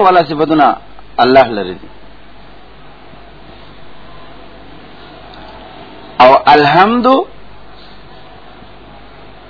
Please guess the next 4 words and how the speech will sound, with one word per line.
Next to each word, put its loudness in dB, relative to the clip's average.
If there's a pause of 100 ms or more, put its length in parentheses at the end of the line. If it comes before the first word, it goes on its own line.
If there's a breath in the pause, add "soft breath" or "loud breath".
(920)
د 6
اور 8 (120)
حرارت 8
ختم، 2